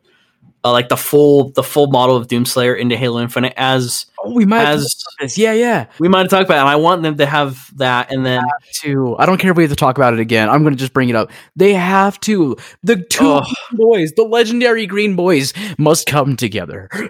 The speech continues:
Speaker 1: Yeah, and kind of the main reason, kind of related to, like, your marketing statement there, I really want it to be like Doom Guy and Master Chief playing the new Halo together.
Speaker 2: Dude, dude, dude.
Speaker 1: I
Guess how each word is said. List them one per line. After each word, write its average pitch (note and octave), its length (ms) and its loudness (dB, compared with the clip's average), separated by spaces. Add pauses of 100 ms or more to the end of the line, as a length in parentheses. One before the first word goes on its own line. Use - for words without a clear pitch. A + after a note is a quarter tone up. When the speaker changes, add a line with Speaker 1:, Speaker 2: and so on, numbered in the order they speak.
(220)
Speaker 1:
Yeah, D3+ 420 4
and F3 260 0
kind A3 160 0
of A#3 80 0
the G#3 60 0
main F#3+ 260 0
reason, E3+ 260 -4
kind D#3 180 -4
of C3 140 -4
related C#3 420 -4
to, - 80 -8
like, A#2+ 220 -6
your A#2 120 -6
marketing A#2+ 500 -4
statement A2+ 360 -8
there, A#2 200 -4
I C3+ 80 2
really D3+ 640 2
want B2+ 300 2
it - 100 -10
to A#2+ 100 -4
be B2 180 -4
like A2+ 440 -2 (460)
Doom C#3+ 440 2
Guy A2+ 560 0
and B2 180 -2
Master B2 320 -2
Chief A#2+ 280 -6
playing A#2 240 -2
the G#2+ 60 -4
new A2 120 -6
Halo G2+ 300 -8
together. G#2+ 400 -14 (640)
Speaker 2:
Dude, D4+ 520 2 (520)
dude, C#4 400 -2 (320)
dude. C4+ 180 -8 (300)
Speaker 1:
I G3+ 160 2